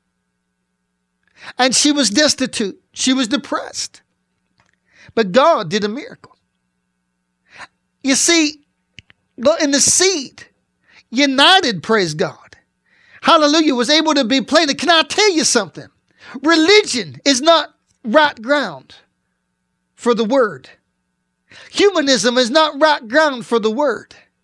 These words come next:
Trying is not right ground for the word. But a born-again spirit is unlike anything in the universe, 'cause it is only the born-again spirit wherein the Word of God will attach itself to.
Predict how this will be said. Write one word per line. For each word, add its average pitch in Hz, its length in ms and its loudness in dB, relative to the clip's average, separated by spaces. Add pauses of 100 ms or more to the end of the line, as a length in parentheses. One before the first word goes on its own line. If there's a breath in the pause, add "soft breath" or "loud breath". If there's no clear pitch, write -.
(500 loud breath)
Trying 359 540 4
is 226 120 -2
not 285 300 0
right 294 260 2
ground 269 360 0
for 233 100 -6
the 220 120 -4
word. 240 460 -10 (880 loud breath)
But 294 180 2
a 247 60 4
born-again 311 680 2
spirit - 1000 -2 (800 loud breath)
is 262 240 2
unlike 330 640 2
anything 381 760 0 (340 soft breath)
in 277 140 4
the 254 100 2
universe, 311 1000 0 (520 loud breath)
'cause 302 240 4
it 339 100 2
is 294 180 0 (140)
only 339 640 0 (840)
the 262 160 2
born-again 320 720 2
spirit 320 600 2
wherein 330 560 0
the 247 100 4
Word 311 320 0
of 202 300 -2
God 349 340 4
will 269 160 2
attach 381 440 0
itself 233 460 -2
to. - 300 -10